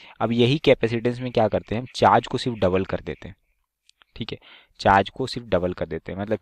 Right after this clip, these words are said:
क्यू टू जो हो जाएगा वो टू क्यू के इक्वल हो जाएगा। ठीक है, और ये जो अब देखो इसकी जो कैपेसिटेंस होगी वो पहले भी चेंज नहीं होगी, मतलब सी वन में भी और सी टू दोनों में कैपेसिटेंस सेम रहेगी, क्योंकि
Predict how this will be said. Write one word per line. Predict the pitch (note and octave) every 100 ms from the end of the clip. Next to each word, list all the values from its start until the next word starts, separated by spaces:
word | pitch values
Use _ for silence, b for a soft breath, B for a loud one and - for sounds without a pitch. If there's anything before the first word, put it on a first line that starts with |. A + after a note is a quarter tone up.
| -
क्यू | - G#2
टू | - B2
जो | A2+
हो | G2
जाएगा | F2+ F2 A#2 _ b b b
वो | G#2+ G#2+ -
टू | A#2 A2+
क्यू | - G#2+
के | F#2+ G2+ G2+
इक्वल | G2+ - F#2
हो | E2
जाएगा। | - G1+ - _ _ _ _ _ _ _ _ _ _ _ _ _ -
ठीक | A2+
है, | A2 B B B B _ _ -
और | -
ये | C3 A2+ C3
जो | C3 - -
अब | A2+
देखो | A2+ G#2
इसकी | G#2+ A2 - C#3
जो | D#3
कैपेसिटेंस | - G#2 F2 - C3 C3+
होगी | A#2 G#2+
वो | A2 B2+
पहले | G#2+ G#2 B2
भी |
चेंज | B2+ B2+
नहीं | B2 B2
होगी, | A#2+ A#2
मतलब | A#2 A#2
सी | A#2 - A2+
वन | A2 B2
में | B2
भी | A#2+ B2 - B B _
और | G#2+
सी | - A2
टू | A#2+
दोनों | A#2+ A2+ A#2+
में | B2 A#2 _
कैपेसिटेंस | A#2 G#2 - - A#2
सेम | A#2+ A2+ A2+ -
रहेगी, | A#2 G#2 G2+
क्योंकि | G2 A2+ C3